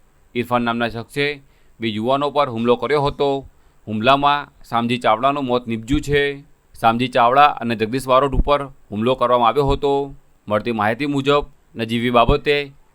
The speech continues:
હત્યા થઈ હોવાની શંકા છે. આરોપીઓ હત્યા કરીને ફરાર થઈ ગયા છે, જ્યારે પોલીસે તપાસ હાથ ધરી છે. ઘટનાની માહિતી મળતા પોલીસ પણ તાત્કાલિક ઘટના સ્થળે પહોંચી હતી અને યુવકના મૃતદેહને પોસ્ટમોર્ટમ માટે હોસ્પિટલ પહોંચાડી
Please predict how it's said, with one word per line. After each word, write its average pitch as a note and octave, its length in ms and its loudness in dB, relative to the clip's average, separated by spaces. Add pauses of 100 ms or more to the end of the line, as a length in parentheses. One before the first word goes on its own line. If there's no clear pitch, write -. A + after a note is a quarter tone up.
હત્યા A#2+ 260 2
થઈ B2+ 160 -2
હોવાની C#3 360 2
શંકા C#3 340 0
છે. D3 220 -2 (440)
આરોપીઓ C#3 520 2
હત્યા A#2+ 360 0
કરીને D3 340 -2
ફરાર A#2 300 0
થઈ A#2 160 -4
ગયા D3 240 0
છે, D3 140 -2 (420)
જ્યારે A2+ 280 2
પોલીસે C#3 400 0 (180)
તપાસ B2+ 280 2
હાથ A#2+ 160 0
ધરી A2 200 -2
છે. C#3+ 200 -2 (420)
ઘટનાની B2+ 340 -2
માહિતી A#2+ 280 2
મળતા A#2+ 280 2
પોલીસ C3 320 -2
પણ D3 240 0
તાત્કાલિક C#3+ 520 0
ઘટના A#2 200 -2
સ્થળે A#2+ 240 0
પહોંચી A2+ 340 -4
હતી C#3+ 460 -6 (380)
અને A2+ 140 -2
યુવકના A2+ 360 2
મૃતદેહને D3 540 4 (500)
પોસ્ટમોર્ટમ C3+ 420 -2
માટે C#3+ 180 2
હોસ્પિટલ B2+ 340 -4
પહોંચાડી C#3+ 600 -2